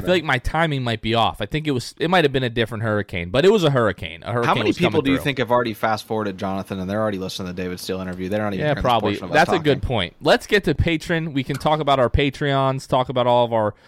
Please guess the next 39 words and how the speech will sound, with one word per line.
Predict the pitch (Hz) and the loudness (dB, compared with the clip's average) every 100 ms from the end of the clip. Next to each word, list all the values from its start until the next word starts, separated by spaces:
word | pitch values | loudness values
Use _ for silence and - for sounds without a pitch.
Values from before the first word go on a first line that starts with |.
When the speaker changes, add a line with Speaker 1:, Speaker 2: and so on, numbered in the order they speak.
| - | -14
Speaker 1:
new | 127 147 | -2 2
wonderful | 139 131 139 - 127 | 4 4 2 0 0
patrons. | - 131 - 127 - - - - | 2 0 -2 -4 -4 -14 -14 -6
Uh, | 104 | -2
these | 165 190 | 0 0
are | |
the | 160 | 0
folks | 127 139 - | 0 0 0
that | 120 | -4
help | 113 127 - | -2 -2 0
us | 120 - | -2 -2
financially | 123 110 107 120 - 123 | -2 -2 -2 -4 -2 -4
support | - - 120 | -4 -2 -2
the | 104 | -2
show. | 104 123 123 135 - - - | -4 0 0 -2 -8 -20 -10
If | - - | -6 -2
you | 135 | 0
would | 143 | 2
like | 139 135 | 2 0
to | 123 | -4
join | 113 123 135 | -2 0 0
these | 139 135 | -2 -2
folks | - 135 135 | 0 0 0
in | 110 101 | -4 -2
doing | 123 139 143 | -2 -2 0
that, | 151 151 - _ - | 0 0 -2 _ -6
you | 131 | -4
can | 139 135 | -2 -2
find | 135 127 127 | 0 0 0
us | 117 | 0
at | 98 | 0
patreon | - 131 - 127 113 | 0 0 0 -2 0
dot | 98 | -2
com | - 117 117 | -2 0 0
slash | - 110 104 - | -2 -2 0 -2
the | - 98 | -8 -8
six | - 98 - | -6 -6 -4
man | 127 143 | -2 -2
show. | 139 156 139 | -2 0 0